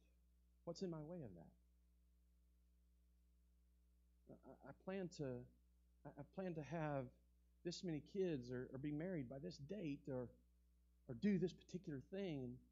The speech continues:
And, and what's in my way of that? What's keeping me from it? I gotta overcome that obstacle.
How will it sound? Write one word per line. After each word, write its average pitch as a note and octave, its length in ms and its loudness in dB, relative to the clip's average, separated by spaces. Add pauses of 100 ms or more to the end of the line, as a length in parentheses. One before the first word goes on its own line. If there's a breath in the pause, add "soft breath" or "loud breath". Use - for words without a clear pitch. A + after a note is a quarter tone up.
(380)
And, E3 140 2
and E3 100 4
what's A3+ 180 6
in B3+ 60 8
my G3 140 6
way A3+ 260 6
of A2+ 120 2
that? A2 180 -2
What's A#3 200 4
keeping A3+ 400 6
me E3+ 200 2
from A#3+ 180 0
it? F#3 140 2
I B3 80 0
gotta G#3 160 0
overcome F3 340 -2
that C#3+ 140 -2 (100)
obstacle. - 400 -16